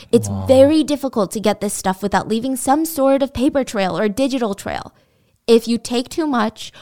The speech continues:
Speaker 1: or if you take it when you don't have any gout, usually within twenty-four hours to a week after ingestion, you go into multi-organ dysfunction and or failure. But the tricky thing is, it's not that well discussed. So a lot of the times the symptoms present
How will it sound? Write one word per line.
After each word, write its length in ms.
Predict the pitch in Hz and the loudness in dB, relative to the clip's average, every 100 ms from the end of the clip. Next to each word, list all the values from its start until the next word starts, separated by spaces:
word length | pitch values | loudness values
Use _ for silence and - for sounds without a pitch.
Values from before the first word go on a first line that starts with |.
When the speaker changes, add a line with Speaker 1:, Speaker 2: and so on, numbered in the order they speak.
| - | -12
Speaker 1:
or 100 | - | 0
if 200 | 220 202 | 2 2
you 100 | 262 | -2
take 340 | 311 247 233 226 | -4 -4 -4 -2
it 180 | 233 - | -4 -4
when 140 | 196 | -4
you 80 | 180 | -2
don't 260 | 202 220 262 | 0 0 0
have 120 | 262 254 | -4 -4
any 180 | 254 | -8
gout, 480 | 247 220 175 156 - - - _ _ _ _ _ - | -8 -6 -6 -8 -14 -20 -20 _ _ _ _ _ -4
usually 360 | 233 269 302 | -2 -2 -2
within 260 | 277 262 226 | -2 -4 -6
twenty-four 380 | - 214 226 233 | -4 -4 -2 -2
hours 340 | 208 202 208 | 0 -2 -4
to 120 | - 214 | -6 -6
a 60 | |
week 280 | 202 202 190 | -4 -6 -4
after 240 | 190 - | -6 -6
ingestion, 680 | 190 196 196 202 - 202 196 196 | -6 -6 -6 -8 -8 -8 -8 -6
you 140 | 214 | -6
go 180 | 202 220 | -4 -4
into 500 | - 196 190 202 190 | -4 -6 -6 -8 -6
multi-organ 760 | - 196 196 220 - 202 190 185 | -4 -2 -2 -6 -6 -6 -6 -8
dysfunction 680 | - - 190 190 - 190 - | -10 -8 -8 -8 -8 -10 -8
and 220 | 185 190 | -8 -6
or 140 | 190 | -8
failure. 540 | 202 - - 57 52 - _ | -8 -12 -14 -14 -18 -20 _
But 100 | - | -4
the 80 | 214 | -4
tricky 280 | 214 254 254 | -2 -4 -6
thing 180 | 214 190 | -6 -6
is, 260 | - - - - _ _ | -8 -12 -16 -20 _ _
it's 120 | - | -6
not 160 | 240 247 | -4 -2
that 160 | 285 262 | -4 -6
well 160 | 254 | -6
discussed. 640 | 240 233 233 262 294 - - _ _ _ | -6 -10 -8 -8 -8 -18 -20 _ _ _
So 260 | - 226 - | -4 -4 -2
a 60 | 226 | 0
lot 140 | 220 | 0
of 60 | 220 | 0
the 60 | |
times 340 | 226 208 202 214 | -4 -4 -6 -6
the 100 | 196 | -8
symptoms 460 | - 208 208 208 | -4 -4 -4 -6
present 560 | - 208 185 185 180 - | -4 -4 -2 -4 -6 -10